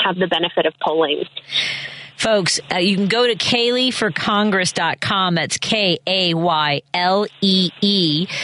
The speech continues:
Speaker 2: for Congress and make a contribution. I mean, a-, as she mentioned, I mean, look, even the five dollars that you get, ten dollars, if you can do five dollars a month, Kaylee can then count on those, you know, those dollars going towards this campaign and working so hard to restore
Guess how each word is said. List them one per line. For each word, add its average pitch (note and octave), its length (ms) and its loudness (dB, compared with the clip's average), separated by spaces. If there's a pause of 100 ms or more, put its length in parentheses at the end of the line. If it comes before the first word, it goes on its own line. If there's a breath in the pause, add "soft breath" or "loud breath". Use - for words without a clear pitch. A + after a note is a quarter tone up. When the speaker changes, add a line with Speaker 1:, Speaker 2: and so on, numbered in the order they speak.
(240 loud breath)
Speaker 2:
for F3+ 200 -2
Congress A3 680 0
and E3+ 200 0
make F3+ 160 -2
a G3 40 -2
contribution. E3 680 0
I D3 140 -2
mean, E3 240 -2
a-, F3 260 -2
as F#3 100 0
she G3+ 120 0
mentioned, G3 240 0
I F#3+ 40 0
mean, F#3+ 280 0
look, A3 260 0 (300 loud breath)
even C#4+ 320 0
the G#3 100 -2
five G3+ 400 -2
dollars D3 500 0
that E3+ 100 -2
you D#3+ 100 0
get, C#3+ 240 -2
ten G#3+ 200 -2
dollars, D#3+ 240 0
if E3+ 60 0
you G#3+ 60 0
can A#3 80 0
do A3+ 80 0
five G#3+ 240 0
dollars F#3+ 260 2
a F3+ 60 0
month, F3 420 0 (280 loud breath)
Kaylee A3+ 600 0
can G3 140 2
then F#3 180 -2
count G3+ 300 0
on E3+ 140 2
those, E3+ 420 2
you E3+ 460 0
know, D#3 100 -2
those F3+ 240 2
dollars F3 560 0 (280 loud breath)
going G3 300 2
towards F3+ 300 0
this D#3+ 140 0
campaign D#3 640 -2
and D3+ 220 0
working F3+ 280 0
so A3+ 240 0
hard F3 320 0
to - 80 -2
restore D#3 420 0